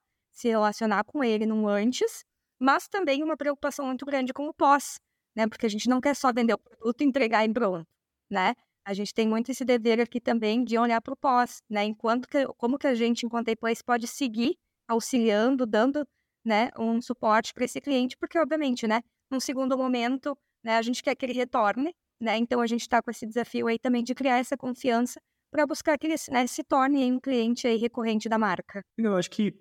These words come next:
Speaker 2: é, conteúdo, né, informação sobre o produto é bem legal porque posiciona a iPlace, né, é, vocês como o maior revendedor Apple no, no Brasil, né,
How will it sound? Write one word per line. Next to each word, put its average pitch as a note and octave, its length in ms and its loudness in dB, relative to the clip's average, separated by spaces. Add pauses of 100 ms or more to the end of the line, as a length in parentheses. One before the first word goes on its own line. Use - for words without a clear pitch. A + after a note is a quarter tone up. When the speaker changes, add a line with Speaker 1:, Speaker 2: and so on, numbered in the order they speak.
(200)
Speaker 2:
é, D#3 200 -2
conteúdo, F#3 720 0
né, D#3+ 100 2
informação D#3+ 640 -2
sobre D#3+ 240 -6
o - 20 -16
produto D#3 720 -6 (100)
é E3+ 120 -4
bem F3 160 2
legal F3 260 2
porque F#3 720 -2 (240)
posiciona F#3 560 0
a F3 40 2
iPlace, E3 600 -2
né, D3 500 -4
é, C#3 40 -8
vocês C#3+ 320 -4
como D3 560 -4 (140)
o D3 100 -6
maior C#3+ 340 2
revendedor D3 800 2 (160)
Apple C#3 340 -4
no, C3+ 220 -4
no C#3 120 -8
Brasil, C#3 520 -2
né, D#3 160 -2